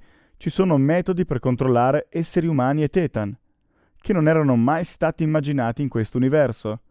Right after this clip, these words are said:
Dei meccanismi di controllo di proporzioni così spaventose e massicce che se i rimedi non fossero così facili da applicare, ci sarebbe da essere atterriti dalla pericolosità per la bigness esistente in Scientology. Per fortuna,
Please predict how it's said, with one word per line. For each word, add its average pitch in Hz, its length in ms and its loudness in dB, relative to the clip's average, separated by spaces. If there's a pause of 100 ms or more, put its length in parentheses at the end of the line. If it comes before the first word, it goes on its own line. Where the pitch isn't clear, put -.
(440)
Dei 190 160 -4
meccanismi 165 560 0
di 135 120 2
controllo 131 520 2
di 123 120 0
proporzioni 123 640 -2
così 127 300 -2
spaventose 143 680 -2
e 143 40 0
massicce 123 680 -4 (400)
che - 140 -2
se - 160 2
i 143 40 6
rimedi 160 360 2
non 139 160 2
fossero 147 460 -4
così 135 280 -2
facili 180 400 0
da 117 120 0
applicare, 123 580 0 (240)
ci - 140 -8
sarebbe 185 400 0
da 151 140 6
essere 156 340 0
atterriti 156 720 0
dalla 127 220 2
pericolosità 151 760 -2
per 127 120 0
la 113 120 0
bigness 113 680 -2 (140)
esistente 117 600 -2
in 117 60 -2
Scientology. 110 760 0 (640)
Per 123 140 -2
fortuna, 131 500 0